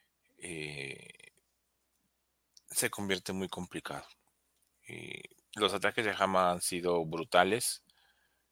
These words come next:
Atacaron un concierto, eh, en, justo en la orilla de Gaza, de Gaza, perdón,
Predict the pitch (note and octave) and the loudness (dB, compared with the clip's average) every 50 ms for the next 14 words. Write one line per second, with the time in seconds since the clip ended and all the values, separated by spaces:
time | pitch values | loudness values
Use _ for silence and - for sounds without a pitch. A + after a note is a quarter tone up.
0 | _ _ _ _ _ _ _ _ _ - - E2+ E2 - E2+ - - F#2 F#2 F#2 | _ _ _ _ _ _ _ _ _ -8 -6 -6 -4 -4 -4 0 2 2 4 4
1 | F#2 F#2 F#2 F#2 F2+ - F2+ E2+ E2+ - - F#2 F2+ E2+ - - - F2+ F2 E2 | 2 2 0 -2 -2 -2 -2 2 4 6 8 8 6 6 4 0 0 2 2 2
2 | D#2+ D#2+ D#2 D#2 - - _ - - _ - - - - - G2+ F2 E2 E2 D#2+ | 2 0 -2 -4 -6 -14 _ -20 -20 _ -10 -10 -8 -6 -4 -4 -4 -4 -6 -8
3 | D#2+ D#2 D#2+ D#2 D#2+ - - - - D#3 - - - F#2 F2+ E2+ E2 F2 E2+ F2 | -10 -10 -12 -12 -14 -16 -12 -8 -8 -8 -6 -6 -4 -4 -2 -2 -2 -2 -2 0
4 | E2+ D#2+ - - G2 F#2 - B2+ - _ _ _ _ _ _ _ _ - - D#3+ | 0 0 0 2 2 2 0 -2 -6 _ _ _ _ _ _ _ _ -8 -2 0
5 | F3+ F3 - - A2 - - F#2+ F2+ F#2 A2+ C#3 | 2 2 2 2 -2 -2 -4 -2 0 0 0 -2